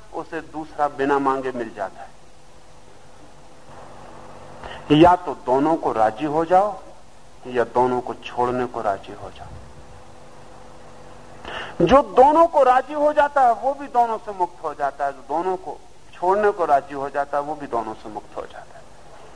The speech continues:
क्योंकि दोनों से राजी होने का अर्थ क्या होता है? जो मृत्यु और जीवन दोनों से राजी है, उसे मृत्यु में कोई वैराग्य ना रहा, जीवन में कोई राग ना रहा, मुक्त हो गया।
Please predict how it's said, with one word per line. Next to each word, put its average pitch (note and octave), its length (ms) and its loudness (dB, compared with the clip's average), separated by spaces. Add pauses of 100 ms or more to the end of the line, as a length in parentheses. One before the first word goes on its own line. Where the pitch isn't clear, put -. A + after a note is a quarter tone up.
(1120)
क्योंकि F3+ 260 6
दोनों F#3+ 400 4
से F#3 160 -4
राजी F#3 300 0
होने A#3 260 -2
का A3 160 2
अर्थ A3+ 240 -4
क्या A#3+ 120 2
होता A#3+ 320 2
है? F3+ 100 0
जो F3 160 -2
मृत्यु A3+ 560 2
और A#3 80 0
जीवन A#3+ 440 -4
दोनों C4+ 340 4
से A#3 180 -2
राजी F#3+ 320 2
है, F3 240 -10 (520)
उसे G#3+ 220 -4
मृत्यु A3+ 500 -4
में B3 160 2
कोई G#3+ 360 2 (680)
वैराग्य A3+ 580 4
ना C4 160 4
रहा, A#3+ 300 2
जीवन A3+ 380 -8
में A#3+ 140 -4
कोई G#3+ 180 -2
राग G#3+ 340 2
ना F#3+ 100 0
रहा, A#2 240 -8 (800)
मुक्त E3+ 300 -12
हो G3 80 -2
गया। D3 260 -16